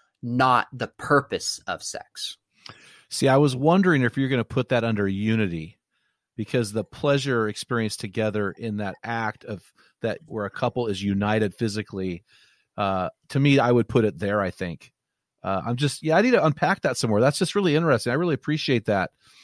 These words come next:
Speaker 2: Uh, you, so let's go down here. We're, gosh, we're running short on time. I got so many things to ask you. So let's discuss this whole term that, that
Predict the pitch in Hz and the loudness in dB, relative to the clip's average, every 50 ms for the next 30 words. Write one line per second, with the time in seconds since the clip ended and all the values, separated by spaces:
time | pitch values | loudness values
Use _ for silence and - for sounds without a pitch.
0 | - _ _ _ - - 143 143 143 - 165 156 185 190 - - 196 180 170 196 | -20 _ _ _ 2 4 6 6 4 4 2 2 2 2 4 4 2 4 4 2
1 | 214 - - - 202 185 175 170 170 170 160 165 156 143 127 120 110 - - 120 | 2 2 2 2 2 4 4 4 2 4 4 4 2 2 0 -2 -4 -4 -6 -6
2 | 117 - 120 107 113 113 110 104 - - 117 107 104 98 - 110 101 101 98 101 | -6 -4 -4 -4 -2 -2 -2 -4 -4 -4 -2 -2 -2 -4 -4 -4 -4 -4 -4 -6
3 | 104 98 - 131 123 120 113 107 117 110 98 107 87 107 107 104 - - 107 98 | -6 -6 -4 -4 -2 -2 -2 -2 -2 -4 -2 -2 -4 -4 -4 -4 -6 -6 -6 -8
4 | 92 _ _ - - - - - _ _ - - _ _ - - - 185 175 175 | -8 _ _ -20 -20 -20 -20 -20 _ _ -20 -20 _ _ -4 2 4 6 6 6
5 | - - - 202 202 240 247 - - 254 175 - - 208 190 180 - - 170 151 | 4 -2 -4 0 2 2 2 2 2 2 2 4 4 6 6 6 4 4 0 0
6 | - - 170 165 156 - - - 160 156 156 151 147 139 131 - - 135 139 127 | 2 2 4 4 2 2 2 4 6 6 6 6 6 4 0 0 -4 -4 -6 -6